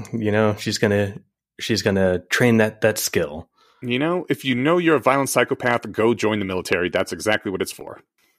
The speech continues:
Speaker 2: I think.
Speaker 1: Yeah, she, she's, she's a human Bethel, it seems like.
Speaker 2: Yeah.
Speaker 1: And
Speaker 2: Well
Speaker 1: just as nosy. She's actually a perfect stand-in for a human Bethel.
Speaker 2: <laughs> Except without unlimited cosmic powers.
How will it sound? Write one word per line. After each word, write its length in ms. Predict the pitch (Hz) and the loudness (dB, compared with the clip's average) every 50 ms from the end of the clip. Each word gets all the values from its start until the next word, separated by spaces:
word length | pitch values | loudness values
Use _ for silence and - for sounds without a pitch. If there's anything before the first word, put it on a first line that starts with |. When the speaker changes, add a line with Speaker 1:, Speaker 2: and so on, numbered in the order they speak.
| - - - | -12 -6 -6
Speaker 2:
I 60 | 101 | -2
think. 280 | - - 120 101 - - - - - - - | 0 2 2 0 0 -4 -14 -16 -4 0 2
Speaker 1:
Yeah, 220 | 123 107 101 98 - - - - | 4 4 2 0 -6 -10 -10 -8
she, 160 | - - - | -8 -6 -4
she's, 320 | - - 127 113 - - - | 0 0 0 0 0 -2 -2
she's 160 | - 123 113 | 0 0 0
a 40 | 110 | 0
human 260 | - 139 127 101 90 | 2 2 2 2 2
Bethel, 380 | 82 82 82 - 87 85 87 - | 0 -2 -2 -2 -2 -2 -2 -2
it 80 | - | -2
seems 240 | - - 92 87 82 87 | -2 -2 -2 -2 -2 -4
like. 340 | 85 85 85 - - - _ _ _ | -4 -4 -4 -6 -10 -16 _ _ _
Speaker 2:
Yeah. 360 | 113 113 110 101 95 95 98 - - - | 0 2 4 4 2 0 -2 -4 -4 0
Speaker 1:
And 180 | 156 202 226 | 2 2 2
Speaker 2:
Well 60 | 269 277 | 4 2
Speaker 1:
just 200 | 156 151 - 143 | 2 2 2 0
as 100 | 117 107 | 0 2
nosy. 520 | 101 110 135 - 90 80 80 80 - _ | 2 2 2 2 -2 -6 -8 -10 -12 _
She's 200 | - - 208 - | -10 -6 -4 -2
actually 220 | 415 - - 151 110 | -2 0 2 2 0
a 40 | - | 0
perfect 360 | - - 196 196 156 135 - | 0 -2 -2 -2 -2 -4 -4
stand-in 420 | - - 160 160 151 110 98 95 | -2 2 4 4 4 4 2 0
for 120 | 92 110 101 | 2 2 2
a 40 | |
human 280 | 90 - 117 98 87 87 | 2 2 0 0 0 -2
Bethel. 300 | 85 85 80 - - - - | -4 -6 -6 -6 -4 -4 -4
Speaker 2:
<laughs> 1500 | - - - 254 - - - 285 285 - _ - 208 - _ - - - - - - 208 - - - - - - - - - | -4 -4 -6 -10 -10 -8 -8 -10 -10 -10 _ -14 -14 -14 _ -16 -16 -16 -16 -14 -14 -12 -12 -12 -14 -16 -18 -20 -20 -18 -16
Except 280 | 120 - - 139 107 - | -10 -4 -4 -2 0 0
without 320 | 123 107 131 123 117 - - | 2 4 4 2 2 2 2
unlimited 520 | 131 120 120 117 117 117 117 110 110 95 - | 2 2 2 2 2 2 2 2 0 0 0
cosmic 380 | - 123 107 95 117 107 - | 0 0 0 0 -2 -4 -2
powers. 520 | - 123 117 120 127 123 131 127 - - | -2 0 0 0 -2 -2 -2 -4 -6 -6